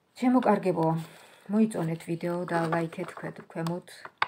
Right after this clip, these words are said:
მოწონებაზე. ეს მოწონება აუცილებელია ტაროსთვის, თქვენთვის, იმისათვის, რომ ასრულდეს აი ეს ინფორმაცია, განხორციელდეს ეს ინფორმაცია თქვენზე, თქვენ გაძლიერდეთ ამ ინფორმაციით და იმუშაოს ამ პროგრამამ, ასე ვთქვათ,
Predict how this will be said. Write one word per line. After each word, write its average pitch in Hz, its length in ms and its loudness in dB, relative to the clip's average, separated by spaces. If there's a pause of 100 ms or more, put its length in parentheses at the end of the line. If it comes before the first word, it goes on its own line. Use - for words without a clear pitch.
(140)
მოწონებაზე. 170 680 -6
ეს 175 160 -8
მოწონება 165 420 -6
აუცილებელია 170 840 -6 (280)
ტაროსთვის, - 600 -6
თქვენთვის, - 580 -2 (720)
იმისათვის, 165 500 -6
რომ 190 160 -4 (100)
ასრულდეს 160 640 -6
აი 160 180 -6 (140)
ეს 160 200 -6 (100)
ინფორმაცია, 160 840 -8 (760)
განხორციელდეს 175 920 -4
ეს 151 180 -10
ინფორმაცია 165 640 -4
თქვენზე, 165 400 -8
თქვენ 202 240 -2
გაძლიერდეთ 180 760 4
ამ 160 140 -2
ინფორმაციით 160 760 -4 (480)
და 190 120 0 (540)
იმუშაოს 214 560 8
ამ 156 140 -6
პროგრამამ, 170 560 -4
ასე - 220 -8
ვთქვათ, - 320 -14